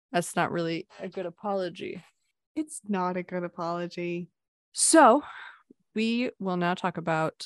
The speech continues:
Speaker 1: kind of what ended the witch trials. So on this, we kinda have to go back a little bit. So the witch trials started March first,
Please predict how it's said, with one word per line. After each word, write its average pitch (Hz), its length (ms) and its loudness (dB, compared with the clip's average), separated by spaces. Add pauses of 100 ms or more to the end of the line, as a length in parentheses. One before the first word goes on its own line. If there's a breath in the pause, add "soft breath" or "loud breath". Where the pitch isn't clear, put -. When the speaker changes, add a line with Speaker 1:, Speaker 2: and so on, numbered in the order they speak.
Speaker 1:
kind 185 160 0
of 170 80 -4
what 170 180 0 (140)
ended 220 440 8
the 127 80 -2
witch - 260 -6
trials. - 600 -8 (560)
So 190 260 6
on 196 300 4
this, 294 300 2
we 240 100 0
kinda 226 160 4
have 202 100 2
to 202 80 -6
go 180 120 0
back 156 360 0
a - 60 -8
little - 160 -8
bit. - 200 -14 (160)
So 175 480 -2
the 180 220 -4
witch 190 440 -2
trials 180 760 -4 (580)
started 196 840 2
March 170 680 0 (480)
first, 160 600 -2